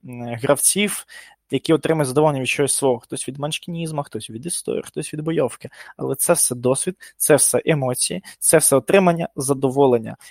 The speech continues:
І зазвичай, чим, е, краще і якісніше задоволення, так сказати, вони отримують, так, тим і більше вірогідніше вони прийдуть знову і будуть думати про цю гру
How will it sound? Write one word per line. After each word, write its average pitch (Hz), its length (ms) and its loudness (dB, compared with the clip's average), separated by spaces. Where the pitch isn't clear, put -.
І 131 100 -4
зазвичай, 143 520 2
чим, 131 360 -6
е, 123 260 0
краще 156 460 2
і 135 220 0
якісніше 151 640 2
задоволення, 131 500 2
так - 140 -12
сказати, 123 340 -10
вони 123 120 -12
отримують, 175 680 -6
так, - 260 -4
тим 127 240 -8
і 131 240 -12
більше 135 320 0
вірогідніше 120 400 -4
вони 117 60 -8
прийдуть 117 240 -6
знову 139 280 -2
і - 120 -6
будуть 131 320 -2
думати 139 400 4
про - 160 -6
цю - 160 -4
гру 170 240 0